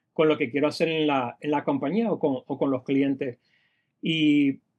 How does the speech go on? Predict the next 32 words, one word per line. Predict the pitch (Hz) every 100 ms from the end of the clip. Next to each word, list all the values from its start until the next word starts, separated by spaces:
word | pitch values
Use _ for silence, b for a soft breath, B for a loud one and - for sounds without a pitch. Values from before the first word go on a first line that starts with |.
| _
muchas | 196 175 180 190
veces | 208 220 196
esa, | - -
esa | 165 151 208
parte | 214 208 190
yo | 170
creo | 190 190
que | 185
se | -
ha | 156
perdido | 170 170 170 196 175 156
porque | 131 151 143 143 131
veo | 127 147 165
mucho | 180 180 190
el |
mercadeo | 170 165 175 160 175 180 165
de | 151 143
que | 139 139 139
lo | 135 135
que | 131
te | 135
dice | 143 175
chat | - 147
G | 170
P | 165
T | 170 180 180 151
es |
lo | 170 160
que | 143
vas | 139 143
a |
hacer | 147 - 185